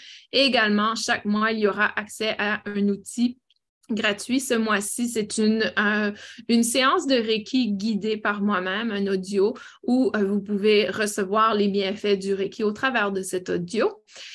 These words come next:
Et également, euh, pour les membres, à partir du mois de janvier, vous aurez également accès à des rabais sur les formations de l'École de guérison énergétique. Donc, je crois que c'est un bon tarif, vingt-deux euros, qui vous permet d'avoir une expérience,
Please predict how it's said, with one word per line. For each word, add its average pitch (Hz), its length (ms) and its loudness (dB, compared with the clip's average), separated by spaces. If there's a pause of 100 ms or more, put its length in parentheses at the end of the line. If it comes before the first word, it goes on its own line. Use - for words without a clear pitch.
(180)
Et 262 240 2
également, 208 680 2
euh, 190 160 0 (140)
pour 202 380 4
les 208 180 4
membres, 214 320 2
à 180 80 0
partir 196 340 -4
du 196 80 -2
mois 190 140 4
de 185 60 -2
janvier, 202 480 0
vous 202 180 0
aurez 196 200 2
également 208 440 2
accès 233 720 0
à 214 480 2
des 202 220 4
rabais 196 400 -2
sur 202 200 -6
les 196 120 2
formations 185 480 -6
de 185 60 -4
l'École 180 260 -4
de 202 80 -4
guérison 190 380 -4
énergétique. - 640 -10 (480)
Donc, 233 160 4
je - 100 0
crois 370 140 4
que - 60 -14
c'est 381 160 2
un 233 100 4
bon 240 240 4
tarif, 247 440 0
vingt-deux 233 440 0
euros, 226 260 2
qui 254 120 -6
vous 208 220 -4
permet 208 400 2
d'avoir 202 320 0
une 196 100 -2
expérience, 202 920 0